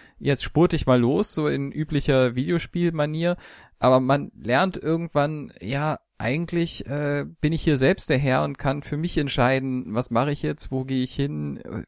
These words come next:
wie lasse ich mir die Zeit und man, man merkt auf einmal, wie, wie frei <laughs> man irgendwie in dem Spiel ist, doch.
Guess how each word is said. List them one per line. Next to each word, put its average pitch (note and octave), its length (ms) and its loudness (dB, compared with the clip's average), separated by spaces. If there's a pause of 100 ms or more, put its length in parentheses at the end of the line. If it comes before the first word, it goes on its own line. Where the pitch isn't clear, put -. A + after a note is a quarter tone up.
wie C#3 140 -4
lasse C3+ 240 0
ich C3+ 80 -10
mir C3 100 -4
die B2 100 -6
Zeit C#3 500 0
und B2+ 500 -6 (800)
man, C3 260 2
man B2 120 0
merkt C3+ 240 4
auf D#3+ 100 -6
einmal, C#3+ 280 -2
wie, C#3 160 -8
wie - 60 -4
frei B2 300 4
<laughs> - 0 -
man D#3 160 12
irgendwie B2 500 8
in A2 60 2
dem G#2 120 2
Spiel G#2 300 0
ist, - 260 -4
doch. G#2+ 220 -2